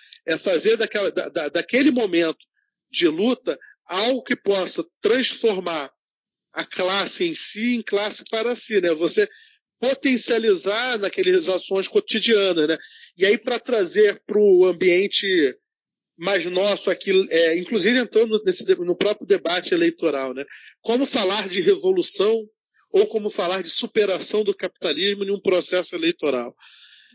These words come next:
É, aí eu volto pra uma coisa que eu martelo o tempo todo. Eu sei que eu, eu tô me tornando um, um, um disco arranhado, né? Ou, ou, ou, ou, ou uma vitrola quebrada, né? Ao repetir sempre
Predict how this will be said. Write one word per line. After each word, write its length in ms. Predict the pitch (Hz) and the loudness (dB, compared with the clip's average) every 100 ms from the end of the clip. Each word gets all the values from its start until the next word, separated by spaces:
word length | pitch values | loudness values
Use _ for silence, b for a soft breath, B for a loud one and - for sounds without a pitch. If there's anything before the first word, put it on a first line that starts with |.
| B - | B -2
É, 240 | 214 - | 0 2
aí 140 | 196 | 2
eu 140 | 226 220 | 4 2
volto 300 | 202 214 - | 0 -2 -4
pra 160 | 226 220 | -6 -6
uma 80 | 180 - - | -6 -14 0
coisa 280 | 208 208 214 | 4 4 2
que 100 | 233 | 0
eu 140 | 214 _ _ _ _ | -2 _ _ _ _
martelo 580 | 220 202 196 - 208 214 | -6 -4 -4 0 2 2
o 40 | - | 0
tempo 240 | 208 202 | -2 -4
todo. 280 | - 202 180 | 2 4 4
Eu 40 | |
sei 180 | 170 208 | 4 2
que 140 | 208 214 | 4 4
eu, 280 | 196 175 - b b b b - | 6 4 0 b b b b -4
eu 80 | 160 | 0
tô 120 | 196 | 2
me 100 | 202 | 2
tornando 500 | - 190 190 202 202 | 0 0 2 2 2
um, 20 | |
um, 640 | 202 196 185 185 185 180 | 2 2 -2 -4 0 0
um 60 | 165 | 0
disco 360 | - 196 - 190 | 2 2 0 -2
arranhado, 640 | 220 208 175 175 160 151 | -2 0 0 0 -2 -2
né? 160 | 147 151 | -2 0
Ou, 680 | 151 156 170 175 151 139 - - - _ _ _ _ | 2 2 2 0 -4 -8 -12 -14 -14 _ _ _ _
ou, 360 | 147 160 170 180 | 4 6 4 4
ou, 240 | 165 175 | 2 2
ou, 320 | - 165 170 180 | 2 4 4 4
ou 720 | 175 170 156 151 156 151 156 | 2 2 2 2 2 2 0
uma 160 | 160 | 0
vitrola 520 | 147 175 - 165 175 | 0 -2 0 2 0
quebrada, 640 | - 190 156 151 147 139 139 | 0 0 0 0 -2 0 0
né? 120 | 143 | 0
Ao 320 | 139 147 151 | -2 0 0
repetir 500 | 139 151 165 - - | 2 0 0 -2 -2
sempre 440 | - 160 170 180 | -2 -2 0 0